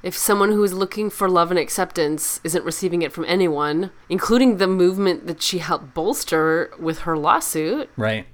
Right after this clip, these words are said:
Speaker 2: The interviews in the documentary with the people who were involved in the movement, who were, like, coaching her and recruiting her,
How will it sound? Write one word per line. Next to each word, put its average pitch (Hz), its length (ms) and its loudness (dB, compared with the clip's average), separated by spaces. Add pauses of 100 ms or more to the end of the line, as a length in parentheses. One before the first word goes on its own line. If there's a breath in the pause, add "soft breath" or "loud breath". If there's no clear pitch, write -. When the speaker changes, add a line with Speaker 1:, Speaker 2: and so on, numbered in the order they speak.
(100)
Speaker 2:
The 139 200 6
interviews 170 440 4
in 151 60 2
the 143 60 2
documentary 131 640 4
with 123 160 2
the - 80 -8
people 127 380 0
who 131 160 0
were 120 160 4
involved 117 360 4
in 120 100 4
the 117 60 4
movement, 117 540 2
who 110 120 0
were, 107 120 0
like, 101 320 -2
coaching 117 400 0
her 120 300 2
and 113 100 0
recruiting 110 460 -2
her, 135 420 0